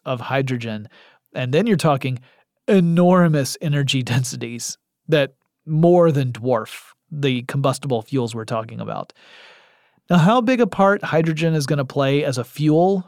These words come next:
remains to be seen. It may require breakthroughs in both production and in how we put it to use. And until we have a storage and transportation infrastructure built out to support this, we'll not be able to really rely upon it as extensively as we do fossil fuels.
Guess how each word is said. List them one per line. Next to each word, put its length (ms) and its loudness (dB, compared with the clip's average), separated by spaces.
remains 320 -6
to 80 -14
be 100 -8
seen. 520 -12
It 120 -4
may 140 2
require 420 2
breakthroughs 680 0
in 80 -4
both 220 -6
production 720 -2
and 320 0
in 100 0
how 300 -2
we 120 -2
put 220 -6
it 140 -8
to 100 -10
use. 400 -2
And 100 0
until 380 2
we 120 2
have 200 2
a 60 -2
storage 420 2
and 140 -2
transportation 680 -6
infrastructure 600 -4
built 280 0
out 140 0
to 80 -6
support 460 -2
this, 260 0
we'll 180 4
not 240 2
be 180 0
able 140 -2
to 100 -2
really 220 0
rely 300 -2
upon 320 -4
it 140 -12
as 140 -6
extensively 680 -4
as 180 -8
we 60 -4
do 160 -6
fossil 380 0
fuels. 340 -8